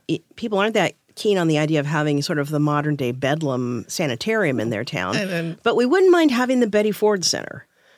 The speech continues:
Speaker 1: You know,
Speaker 2: No,
Speaker 1: maybe
Speaker 2: we
Speaker 1: there's an opportunity to
Speaker 2: well,
Speaker 1: really grow this for
Speaker 2: uh,
Speaker 1: Tacoma.
Speaker 2: yeah, I, I don't think Blocker would argue with you that there's no need for these services.
Speaker 1: Yeah.
Speaker 2: You know, I think he would simply say that if, if these services are needed throughout Pierce County,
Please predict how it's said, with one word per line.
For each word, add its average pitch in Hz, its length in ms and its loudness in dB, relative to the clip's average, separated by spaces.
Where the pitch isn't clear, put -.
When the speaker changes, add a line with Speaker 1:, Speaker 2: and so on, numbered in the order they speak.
Speaker 1:
You 175 60 0
know, 165 80 4
Speaker 2:
No, 175 40 6
Speaker 1:
maybe 214 180 6
Speaker 2:
we - 100 4
Speaker 1:
there's 285 180 4
an 254 60 4
opportunity 226 500 2
to 185 80 4
Speaker 2:
well, 180 80 4
Speaker 1:
really 190 220 4
grow 175 260 4
this 185 300 2
for - 120 -8
Speaker 2:
uh, 139 40 -6
Speaker 1:
Tacoma. 113 520 -6
Speaker 2:
yeah, 381 260 -2
I, 262 180 0
I 240 100 -2
don't 294 140 -2
think 190 200 -6
Blocker 156 400 -2
would 120 240 -4
argue 139 440 -2
with 107 280 -6
you 107 200 -4
that 107 180 -6
there's 113 220 -6
no 113 120 -2
need 107 280 -2
for 104 100 -8
these 98 220 -10
services. - 640 -8
Speaker 1:
Yeah. 147 160 -2
Speaker 2:
You 113 80 -6
know, 120 120 -8
I 123 180 -2
think 143 200 -4
he 135 140 -4
would 120 160 -8
simply 117 340 -6
say 117 260 -6
that 113 140 -8
if, 117 180 -12
if - 160 -4
these 147 220 -2
services 127 480 -4
are 104 60 -4
needed 123 340 -4
throughout 113 360 -8
Pierce 107 260 -8
County, 127 480 -2